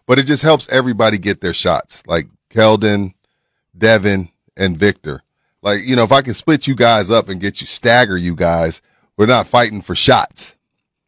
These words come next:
And again, that's not even, I don't even, it's weird even having to say that when you're talking about the San Antonio Spurs, but it is what it is. And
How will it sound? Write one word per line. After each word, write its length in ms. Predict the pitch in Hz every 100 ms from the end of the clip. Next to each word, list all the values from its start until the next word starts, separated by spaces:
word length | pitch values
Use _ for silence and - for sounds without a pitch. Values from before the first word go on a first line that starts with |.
| _ _ _ 107
And 120 | 113
again, 200 | 117 117
that's 240 | 127 -
not 200 | 120 123
even, 220 | 120 101 104
I 100 | 123
don't 120 | 127
even, 220 | 113 98
it's 180 | 113 95
weird 240 | 107 131
even 180 | 123 110
having 260 | 113 95 87
to 60 |
say 280 | 80 120 117
that 200 | 90 87
when 100 | 87
you're 100 | 87
talking 260 | 110 98 92
about 200 | 85 78
the 40 |
San 180 | - 85
Antonio 340 | 80 85 76
Spurs, 400 | 73 - 101 87
but 160 | 78 85
it 80 | 87
is 140 | 85
what 120 | 82
it 80 | 78
is. 220 | 98 92
And 120 | 80